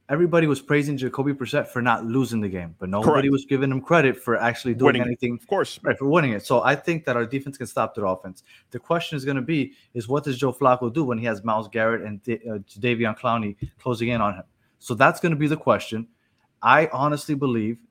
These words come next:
Speaker 1: that Mike White sees the game in the second half, and I think Mike White wins the game for us.
Speaker 2: Ooh!
Speaker 1: So
Speaker 2: Put
Speaker 1: that
Speaker 2: that
Speaker 1: is my
Speaker 2: hot take on your
Speaker 1: prediction.
Speaker 2: plate.
Speaker 1: That is my prediction. My prediction is that he comes in and we win the game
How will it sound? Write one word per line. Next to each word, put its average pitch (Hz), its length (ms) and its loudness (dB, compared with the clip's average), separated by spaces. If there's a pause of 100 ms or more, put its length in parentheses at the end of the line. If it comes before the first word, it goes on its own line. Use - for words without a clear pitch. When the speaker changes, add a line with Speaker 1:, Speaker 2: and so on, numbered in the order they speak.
(140)
Speaker 1:
that 110 240 0
Mike 120 280 -2
White 123 220 0
sees 123 180 -2
the 113 100 -4
game 117 200 0
in 107 60 -2
the 104 80 -4
second 107 300 -6
half, 135 320 -2
and 107 100 -6
I 104 40 -4
think 117 200 -8
Mike 113 260 -2
White 120 220 2
wins 110 180 -6
the 104 80 -10
game 98 220 -6
for - 180 -20
us. - 160 -20
Speaker 2:
Ooh! 427 1160 6 (100)
Speaker 1:
So 131 180 4
Speaker 2:
Put 110 100 -12
Speaker 1:
that 143 180 6
Speaker 2:
that - 20 4
Speaker 1:
is 147 140 0
my 151 80 2
Speaker 2:
hot 147 60 2
take - 80 -2
on 139 60 0
your 139 100 4
Speaker 1:
prediction. - 200 0
Speaker 2:
plate. 233 220 0 (540)
Speaker 1:
That 131 260 2
is 139 100 -6
my 143 140 -2
prediction. 135 340 -4
My 123 80 0
prediction 143 460 -6
is 117 100 -4
that 110 140 -4
he 131 80 -8
comes 143 320 -6
in 165 140 -2
and 117 120 -2
we 135 100 -2
win 135 280 -2
the 127 80 -6
game 123 480 -2